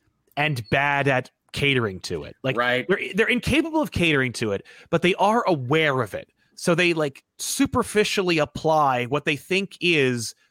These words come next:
Speaker 1: supposed to be the change or the, like, cosmetic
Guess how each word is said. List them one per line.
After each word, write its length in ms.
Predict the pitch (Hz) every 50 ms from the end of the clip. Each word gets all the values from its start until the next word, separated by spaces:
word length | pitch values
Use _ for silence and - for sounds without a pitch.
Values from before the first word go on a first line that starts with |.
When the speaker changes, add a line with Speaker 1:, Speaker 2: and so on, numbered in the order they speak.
| _ -
Speaker 1:
supposed 420 | - - 170 - 170 175 156 - -
to 60 | 156
be 480 | 131 131 135 131 123 117 113 113 113 - _ _ _ _
the 80 | - 151
change 580 | - - - 175 170 165 170 165 165 156 - -
or 140 | 139 143 143
the, 220 | 127 127 123 120
like, 280 | 113 113 110 104 - - _ _ _ _ _ _ _ _
cosmetic 800 | - - 165 165 151 123 139 170 175 175 165 160 - - - -